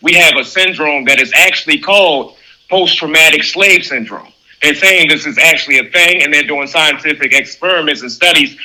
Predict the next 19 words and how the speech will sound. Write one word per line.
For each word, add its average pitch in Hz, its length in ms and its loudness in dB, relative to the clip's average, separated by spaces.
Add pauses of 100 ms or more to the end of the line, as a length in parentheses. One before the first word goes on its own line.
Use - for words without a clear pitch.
(140)
to 135 100 2
actually 147 360 2
prove 165 560 -2
that 139 180 2
this 147 160 -2
is 127 80 -10
a 139 80 -4
thing, 151 240 0
so 139 200 -8
they 143 100 -8
can 143 100 -12
stop 143 300 -2
giving 139 180 -4
us 127 140 -10
medication 147 680 -2 (220)
and 143 100 -2
start 147 280 0
giving 143 200 2
us, - 140 2